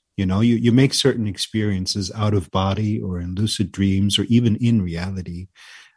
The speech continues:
and you want to contextualize that. The mind wants to put it into some kind of category, because when you can put it into some kind of category, you feel relief. You're like, "Aha, so this belongs to that kind of realm."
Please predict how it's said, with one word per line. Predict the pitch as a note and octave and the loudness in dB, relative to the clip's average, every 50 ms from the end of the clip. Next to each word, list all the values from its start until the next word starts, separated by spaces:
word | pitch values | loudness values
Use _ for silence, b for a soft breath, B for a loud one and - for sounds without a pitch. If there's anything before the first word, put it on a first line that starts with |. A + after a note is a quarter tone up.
| B - | B -4
and | G#2 G#2 G2+ G#2 G#2 G2 | -2 0 0 0 2 4
you | A#2 | 4
want | A2+ A2+ A#2 A2+ A2 | 4 6 4 4 2
to | - - | 0 -4
contextualize | A2 G#2 - - B2+ B2 - - - A2 F2+ F2 F2 F2+ F#2 D#2 - | -4 -4 0 0 0 0 2 0 0 0 0 0 -2 -2 -4 -4 -2
that. | G2+ G2+ G#2+ A2 | -2 -2 -2 0
The | G#2+ A2 | 2 2
mind | G#2 G#2 A2+ A#2+ B2 B2+ B2 A#2 G#2 F#2 | 4 4 6 6 6 6 4 4 2 0
wants | G2+ G#2+ G#2+ - - | -2 -6 -4 -4 -4
to | - - | -6 -6
put | - - A#2+ A2+ | -6 -4 -2 -2
it | A#2 - | -2 -4
into | - A2+ G2 G2 | -4 -4 -4 -2
some | - - - G#2+ G#2 | -2 -2 -2 -2 -4
kind | - - G#2 F#2 | -2 -2 -2 -2
of | F2+ - | -2 -6
category, | - - G2 G2 G2+ A2 F2+ G#2 A2 A2 A#2 B2+ D3 E3 E3 - B B B B B B B B B B B _ | -4 -2 0 0 0 0 0 2 2 4 4 4 4 2 0 -6 B B B B B B B B B B B _
because | A2 - - A#2 G#2 F#2 | -6 -2 -2 -2 0 0
when | A#2 A#2 A2+ | 2 2 2
you | A2+ | 2
can | A2+ - A#2 A2 G2+ | 2 0 -4 -4 -2
put | - - B2+ | 0 2 4
it | C3 B2 - | 4 4 2
into | A#2+ A2+ - G#2 | -2 -4 -4 -4
some | F#2+ - B2 A2 | -4 -4 -4 -4
kind | - - A2 F#2+ F2 | -6 -6 -8 -8 -10
of | F#2 - | -10 -8
category, | - B2 B2 C3+ C#3+ C3+ G#2 - G2 F#2+ F#2 F#2 F#2+ F#2+ G2+ A2 - - _ _ _ _ _ _ | -4 0 2 4 4 2 2 0 -2 -4 -2 -4 -4 -4 -4 -6 -8 -12 _ _ _ _ _ _
you | - A2 | -6 -6
feel | - - - A2+ G#2 G#2 | -4 -2 0 0 0 0
relief. | F#2 G2+ F#2+ F#2+ A#2 B2 A#2+ G2+ F#2 - - - - - | 0 -2 -2 2 4 6 6 4 2 -4 -10 -14 -12 -10
You're | G2 F#2 | -8 -6
like, | F#2+ F#2 F2+ - - | -6 -6 -8 -6 -8
"Aha, | G#2+ G2 - - A#2+ A#2+ A2+ G2+ F2 D2+ - _ _ _ _ | -8 -8 -4 -2 -2 0 0 0 -2 -6 -10 _ _ _ _
so | _ - - G#2+ | _ -6 -6 -6
this | F2+ F#2+ A#2+ A#2 - - | -2 0 0 0 0 -2
belongs | - G#2+ G2 F#2+ G2 G2+ G#2 G#2 G#2 - - | -4 -4 -2 -2 -2 -2 -2 -2 -2 -2 -4
to | - G2 | -4 -2
that | F#2 G#2 G#2+ - - | -2 -4 -4 -6 -8
kind | - A#2+ G#2+ G2 | -6 -4 -4 -2
of | G2 F2+ | -2 -2
realm." | E2+ F2+ F2+ F2+ F#2 F#2+ F#2+ G2+ G2+ - | -2 -4 -4 -2 -2 -2 -2 -4 -6 -8